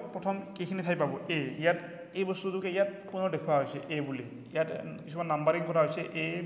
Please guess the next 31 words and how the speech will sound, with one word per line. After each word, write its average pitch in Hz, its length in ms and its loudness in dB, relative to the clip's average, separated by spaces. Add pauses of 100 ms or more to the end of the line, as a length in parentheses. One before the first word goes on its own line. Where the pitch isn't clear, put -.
(100)
বি, 165 260 -4
চি, 170 440 -8
ডি, 208 260 -6 (280)
সেইসমূহ 180 300 -2
ইয়াত 175 240 0
পুনৰ 175 180 0
দেখুওৱা 147 280 0
হৈছে। - 200 -6 (840)
যে 185 100 0
যেতিয়া 180 320 6 (360)
ইয়াৰ 190 180 10
পৰা 202 140 8
এনেকৈ 202 200 4 (140)
ওলাই 190 260 10
যায় 165 280 10 (540)
আৰু 185 120 2
সেই 254 260 4
সময়তে 233 360 4
যদি 208 200 2 (200)
এই 226 100 0
পিনৰ 226 360 0
পৰা, 151 140 2 (580)
এই 196 140 2
পাৰ্টটোৰ 196 380 2
পৰা, 160 240 2 (1160)
এই 180 100 -2
পিনৰ 190 240 -2
পৰা 180 160 6
এনেকৈ 160 220 2
কি 165 140 -4
হয়, 160 180 4